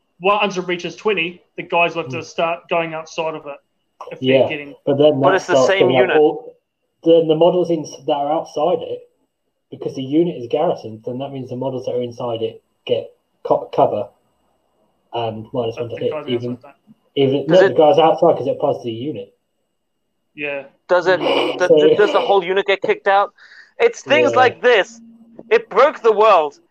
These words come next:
Speaker 3: and now we're all stuck inside.
Speaker 2: Yeah.
Speaker 3: It's
Speaker 2: And
Speaker 3: your
Speaker 2: this is
Speaker 3: fault.
Speaker 2: why, this is why we said garrisoning should not <laughs> happen.
Speaker 1: <laughs>
Speaker 2: And now,
Speaker 1: Oh,
Speaker 2: now
Speaker 1: good.
Speaker 2: we're living it. Oh, dear.
Speaker 1: Oh, God.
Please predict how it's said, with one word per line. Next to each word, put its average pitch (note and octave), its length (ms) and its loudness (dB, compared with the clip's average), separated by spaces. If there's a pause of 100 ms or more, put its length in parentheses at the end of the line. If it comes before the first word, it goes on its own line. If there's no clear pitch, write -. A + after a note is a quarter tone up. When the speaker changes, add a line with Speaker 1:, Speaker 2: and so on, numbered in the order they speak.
(100)
Speaker 3:
and A3 120 0
now C4+ 220 6
we're B3+ 100 4
all A#3+ 100 4
stuck G#3 320 0
inside. D3+ 500 0 (460)
Speaker 2:
Yeah. A2+ 220 -12 (140)
Speaker 3:
It's - 140 -20
Speaker 2:
And - 80 -4
Speaker 3:
your F3+ 160 6
Speaker 2:
this - 40 0
is A#3+ 60 -2
Speaker 3:
fault. G3+ 260 4
Speaker 2:
why, - 320 -10 (380)
this A#3+ 180 4
is C4 140 -4
why G#3+ 180 4
we G3+ 160 -2
said D3 380 0
garrisoning D3 640 -2
should - 280 -12
not - 560 -2
<laughs> - 60 -6
happen. E3+ 460 -2 (1200)
Speaker 1:
<laughs> G4+ 960 2 (520)
Speaker 2:
And D#3 220 -2
now, D#3+ 180 4
Speaker 1:
Oh, - 280 6
Speaker 2:
now E3 240 2
Speaker 1:
good. E3 280 6
Speaker 2:
we're C3 80 -6
living A2 220 -10
it. A#2 160 -14 (580)
Oh, A#2+ 300 -12
dear. A2 260 -20
Speaker 1:
Oh, F#3 300 -2
God. D#3+ 300 -8